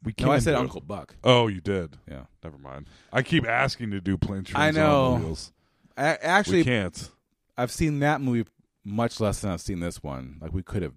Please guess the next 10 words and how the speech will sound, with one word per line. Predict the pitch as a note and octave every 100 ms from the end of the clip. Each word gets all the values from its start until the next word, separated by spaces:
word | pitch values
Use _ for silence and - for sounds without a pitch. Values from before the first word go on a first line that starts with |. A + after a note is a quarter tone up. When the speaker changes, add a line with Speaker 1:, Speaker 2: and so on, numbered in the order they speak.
| _
Speaker 2:
probably | - C2+ C2
done | C2+ B2
that. | B2 A2+ G#2 -
Speaker 1:
Oh, | F#3+ G3
no. | D3+ F2+ F2
We | E2 C#3+
could | - G3+
have, | G2+ D#2+ D#2 -
but | G#2 B2+
it's | C3 - -